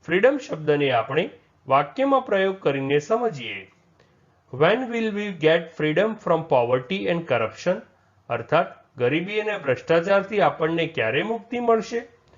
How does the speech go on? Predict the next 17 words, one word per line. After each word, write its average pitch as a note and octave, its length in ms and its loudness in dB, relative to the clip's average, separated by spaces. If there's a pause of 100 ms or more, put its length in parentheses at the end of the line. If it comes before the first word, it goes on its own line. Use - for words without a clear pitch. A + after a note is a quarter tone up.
(220)
એક D#3+ 280 -2
બીજું A#2 380 -6
ઉદાહરણ E3 500 2
જોઈએ. G#3+ 440 -6 (580)
His D#3 100 0 (160)
grandfather A3 720 2
was E3+ 280 2
a F3+ 100 -2 (120)
freedom C3+ 280 0
fighter. G3+ 500 0 (500)
એટલે B2 280 -4
કે F#3 260 -4 (400)
તેમના C3+ 300 0
દાદા C3 640 2 (180)
સ્વાતંત્ર્ય A3+ 560 2
સેનાની C#3 520 0
હતા. F#3+ 460 0